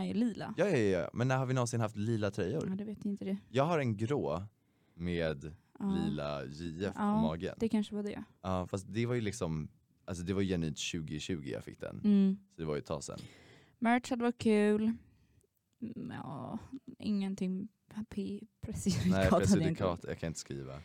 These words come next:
Speaker 1: Husmästare.
Speaker 2: Det tror jag är skitkul.
Speaker 1: Ja, viceklubbmästare.
Speaker 2: Ja, de köper in alkohol.
Speaker 1: Ja.
Speaker 2: Ja, bland mer.
Speaker 1: Bland mer.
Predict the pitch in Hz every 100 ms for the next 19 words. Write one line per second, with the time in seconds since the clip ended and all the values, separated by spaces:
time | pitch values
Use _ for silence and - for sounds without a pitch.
0 | - - 214 208 - 202 202 - - 196
1 | 190 190 185 196 - - 175 - - -
2 | - 55 92 170 165 170 226 - _ -
3 | 208 190 190 190 175 170 180 - 180 185
4 | 190 _ _ _ _ _ _ _ _ _
5 | _ _ _ 92 85 - _ _ _ _
6 | - 101 104 95 90 73 - 76 71 50
7 | - 180 165 175 185 69 67 - _ 82
8 | 78 73 76 71 - - _ _ - -
9 | - -